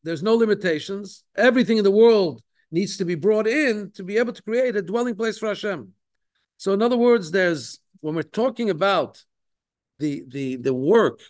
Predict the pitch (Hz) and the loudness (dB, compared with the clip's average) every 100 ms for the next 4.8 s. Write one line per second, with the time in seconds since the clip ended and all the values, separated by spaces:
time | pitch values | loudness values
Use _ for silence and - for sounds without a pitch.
0 | _ 127 120 160 190 202 160 - 185 175 | _ -14 -6 -4 -4 -6 -6 -4 -4 -4
1 | 156 143 135 123 120 113 101 98 - _ | -4 -4 -4 -4 -6 -8 -10 -14 -18 _
2 | _ _ _ _ - 185 196 151 165 180 | _ _ _ _ -2 0 2 2 2 0
3 | 156 139 170 165 160 143 170 151 127 143 | -2 -2 -2 -2 -4 -6 -6 -6 -4 -4
4 | 117 180 175 131 135 - 196 | 0 0 0 -2 -4 -6 -6